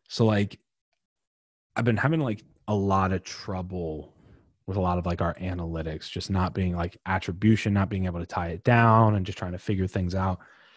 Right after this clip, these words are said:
And so what I did, man, is I brought in three of, like, my really close analytical friends and had them just dig into the numbers, dig into the data, dig into the numbers. Um, like, and that was, like, the,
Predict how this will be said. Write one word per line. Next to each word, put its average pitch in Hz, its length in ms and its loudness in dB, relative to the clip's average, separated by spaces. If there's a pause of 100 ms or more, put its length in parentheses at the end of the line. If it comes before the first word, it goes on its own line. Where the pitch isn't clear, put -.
(260)
And - 120 -4
so 110 100 2
what 104 180 2
I 185 100 0
did, 143 360 -2
man, 170 160 -2
is 110 100 -4
I 107 120 -2
brought 107 340 -4
in 92 340 -4 (640)
three 110 280 0
of, 104 200 -2
like, 92 200 -6
my 92 140 0
really 98 640 0
close 98 360 2
analytical 95 640 2
friends 135 440 0 (680)
and 95 260 6
had 107 240 4
them 101 180 6
just 90 380 0
dig 104 220 6
into 101 180 2
the 92 120 0
numbers, 92 440 2
dig 101 240 2
into 95 180 4
the 90 120 0
data, 90 320 4
dig 98 260 2
into 98 160 4
the 90 140 2
numbers. 90 500 0 (320)
Um, 87 680 0 (1080)
like, 92 240 2
and 101 460 0
that 104 200 2
was, 92 160 -2
like, 92 260 -2
the, 85 360 -4